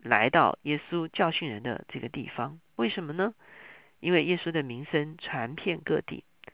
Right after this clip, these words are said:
这各地的这些会堂的宗教领袖，他们要来看看耶稣究竟是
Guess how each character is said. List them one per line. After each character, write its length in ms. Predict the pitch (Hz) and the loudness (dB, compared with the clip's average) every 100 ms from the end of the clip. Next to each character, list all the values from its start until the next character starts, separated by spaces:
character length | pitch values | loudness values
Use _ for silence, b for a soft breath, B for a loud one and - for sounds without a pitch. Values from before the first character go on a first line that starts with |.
| B B B B | B B B B
这 160 | - 262 | 4 4
各 260 | - 247 | 6 4
地 160 | 208 214 | 6 4
的 140 | 180 | 4
这 220 | 160 202 175 | 2 0 0
些 360 | - 175 170 | 2 4 2
会 260 | - 233 180 | 0 2 2
堂 260 | - 113 | 0 -2
的 120 | 151 139 | -2 -4
宗 220 | 165 175 | -4 0
教 200 | 180 139 | 2 2
领 200 | - - | -2 -8
袖， 320 | - 165 - b b b b b - | -4 -2 -2 b b b b b 4
他 160 | 240 | 4
们 160 | 220 165 | 4 4
要 140 | 202 | 4
来 160 | 156 107 | 4 0
看 240 | - 175 | -4 -4
看 180 | 180 151 | -2 -4
耶 140 | - 190 | -2 -4
稣 260 | - 190 - | -4 -8 -2
究 160 | 233 | -2
竟 180 | 226 196 | 0 -4
是 180 | - 160 | -8 -10